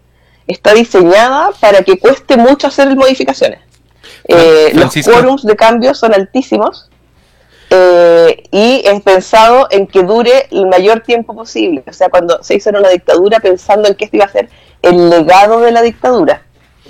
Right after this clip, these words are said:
Speaker 1: Y eso lo perciben todos los chilenos y lo hemos padecido durante los últimos treinta años, cada vez que los parlamentarios, aún teniendo mayoría en el Congreso, han querido hacer cambios de fondo.
Speaker 2: Francisca, yo, bueno, yo encuentro contundente un, una respuesta de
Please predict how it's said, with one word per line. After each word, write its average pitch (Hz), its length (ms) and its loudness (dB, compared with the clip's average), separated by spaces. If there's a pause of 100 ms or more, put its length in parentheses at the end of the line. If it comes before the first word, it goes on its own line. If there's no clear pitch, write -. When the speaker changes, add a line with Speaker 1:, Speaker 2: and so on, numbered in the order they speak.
(100)
Speaker 1:
Y 190 120 -2
eso 277 400 0
lo 311 160 0
perciben 262 480 0
todos 247 180 2
los 262 120 -6
chilenos 247 500 0
y 185 60 4
lo 202 120 4
hemos 214 180 0
padecido 208 680 2
durante 185 320 0
los 180 120 2
últimos 208 340 -2
treinta 208 400 -2
años, 226 300 -8 (380)
cada 262 320 2
vez 277 220 0
que - 120 -4
los 254 140 -6
parlamentarios, 196 720 0
aún 196 320 0
teniendo 214 440 0
mayoría 185 720 0
en 208 180 0
el 202 100 -4
Congreso, 190 640 -4 (340)
han 180 200 2
querido 180 300 0
hacer - 200 -2
cambios 170 300 0
de - 80 -10
fondo. - 300 -6 (300)
Speaker 2:
Francisca, 175 600 -4
yo, 143 640 0 (180)
bueno, 127 260 -6
yo 135 100 -2
encuentro 110 340 -6
contundente 117 640 -8
un, 107 480 -10
una 117 260 -8
respuesta 117 520 -8
de 107 180 -8